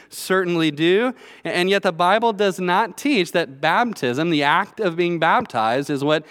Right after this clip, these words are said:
saves us. The Bible teaches that Jesus and Jesus alone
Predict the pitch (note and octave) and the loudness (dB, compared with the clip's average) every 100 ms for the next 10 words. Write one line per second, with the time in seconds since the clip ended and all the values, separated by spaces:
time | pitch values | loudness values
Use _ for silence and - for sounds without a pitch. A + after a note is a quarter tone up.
0 | - - - F#3+ F#3+ C4 B2 A2+ D#3+ D3 | -20 -20 -6 0 0 0 -2 -2 -2 -2
1 | C3 D3+ G3+ F#3 D#3 D#3 D#3+ D#3+ B2 A#2+ | 0 0 0 -2 -4 -2 -2 -4 -4 -2
2 | F3+ A#3+ D3+ A#2+ E3+ D3 C#3+ B2+ C#3 E3+ | 0 0 0 -2 -2 -2 -4 -2 0 0
3 | F#3+ F#3+ G3 G#3 C4 A2 C3+ | 0 0 0 2 0 -2 -4